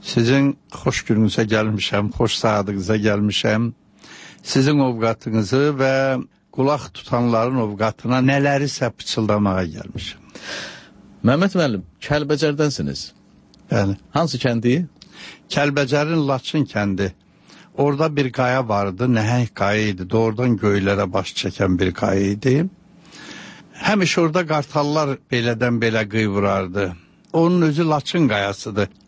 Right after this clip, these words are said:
Speaker 1: O qayanın dibində də Laçın kəndi idi. Laçın kəndinin özü də elə bir, deyim ki, qartal kimi bir kənd idi.
Speaker 2: Nəsə bu Kəlbəcər, Laçın sözlərini eşidəndə mənim yadıma elə ilk növbədə qartal düşür. Bilmirəm, o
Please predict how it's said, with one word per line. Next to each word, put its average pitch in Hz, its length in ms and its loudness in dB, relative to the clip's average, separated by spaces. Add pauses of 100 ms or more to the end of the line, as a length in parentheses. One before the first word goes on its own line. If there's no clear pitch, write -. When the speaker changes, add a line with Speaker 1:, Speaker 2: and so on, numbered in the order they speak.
(120)
Speaker 1:
O 185 160 4 (120)
qayanın 156 640 2
dibində 139 560 2
də 165 140 2 (480)
Laçın 127 380 -2
kəndi 95 420 -2
idi. 113 140 -2
Laçın 160 360 2
kəndinin 123 400 2
özü 107 160 0
də 107 80 2
elə 104 200 2
bir, 101 120 -2 (200)
deyim 131 300 2
ki, 120 180 -8
qartal 123 600 -2 (160)
kimi 101 280 -4
bir 87 200 -6
kənd 90 320 -4
idi. - 240 -16 (680)
Speaker 2:
Nəsə 175 240 2
bu 180 80 0
Kəlbəcər, 135 680 0
Laçın 113 400 -4
sözlərini 104 520 0
eşidəndə 107 440 0
mənim 107 240 0
yadıma 95 240 0
elə 98 160 2
ilk - 160 -8
növbədə 90 400 2
qartal 87 320 -2
düşür. - 280 -6 (760)
Bilmirəm, 92 360 4
o - 40 -8